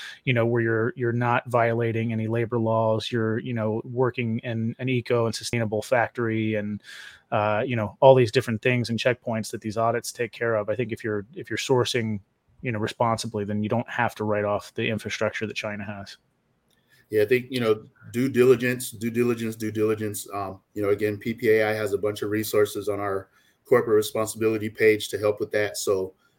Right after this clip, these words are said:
Speaker 2: you know, again, if you need any help locating any of that stuff, uh, you know, just reach out to me. I'm, I'm, I'm available to help you find some of that stuff. And if I can't find it specifically, we have, you know,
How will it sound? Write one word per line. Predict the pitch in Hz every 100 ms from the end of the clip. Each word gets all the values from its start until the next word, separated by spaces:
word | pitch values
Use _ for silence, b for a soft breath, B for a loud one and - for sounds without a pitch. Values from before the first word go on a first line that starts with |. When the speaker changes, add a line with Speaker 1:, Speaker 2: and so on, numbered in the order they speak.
| _ -
Speaker 2:
you | 101
know, | 98
again, | 95 101
if | 101 -
you | 101
need | 101
any | 101 101
help | 110 104
locating | 110 107 - 107 107
any | 104 104
of |
that | 101 90
stuff, | - 104 104 - - _ _ _ _ -
uh, | 92 92 -
you | 95
know, | 92
just | 95 95
reach | 101
out | 98 98
to | -
me. | 98 92
I'm, | 90 90 -
I'm, | 98 95 98 _
I'm | - 104
available | 101 101 104 98
to | 92
help | 98 95 95
you |
find | - 98 95 95
some | 98
of | 92
that | 90
stuff. | - 90 - - -
And | 95
if | 98
I | 113 113
can't | 117 110 107 - -
find | - 123 113
it | 107
specifically, | - - 110 113 113 110 104
we | 101 101
have, | 107 101 95 - _ _ _ -
you | 98
know, | 95